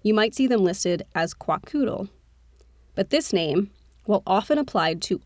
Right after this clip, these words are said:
all peoples of this group, is only the name of one band of Kwakwaka'wakw'. According to a site dedicated to the Kwakwaka'wakw' ceremony called Potlatch, which I will be discussing later,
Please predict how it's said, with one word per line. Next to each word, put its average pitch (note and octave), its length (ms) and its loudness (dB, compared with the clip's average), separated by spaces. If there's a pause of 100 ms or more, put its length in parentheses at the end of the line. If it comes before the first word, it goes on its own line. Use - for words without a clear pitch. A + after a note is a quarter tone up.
all G3+ 300 2
peoples G3+ 360 0
of F3+ 120 -2
this - 160 -12
group, A#3+ 440 -2 (640)
is G#3+ 220 -2
only C#4 260 2
the D4+ 100 0
name G#3 280 0
of G3 140 -6
one F#3+ 280 2
band E3 400 -4
of E3+ 80 -10
Kwakwaka'wakw'. F#3 1000 -4 (840)
According D4 440 0
to C4+ 180 -4
a C4+ 60 -2
site F#3 320 -4
dedicated F#3+ 640 -4 (120)
to F3+ 320 0
the E3+ 240 -4
Kwakwaka'wakw' G3+ 1080 0
ceremony E3+ 580 0
called - 260 -8 (120)
Potlatch, - 640 -2 (640)
which G#3+ 180 -6
I G3 100 2
will F#3 320 2
be A#3+ 120 0
discussing F#3 600 -2
later, A#3 420 -2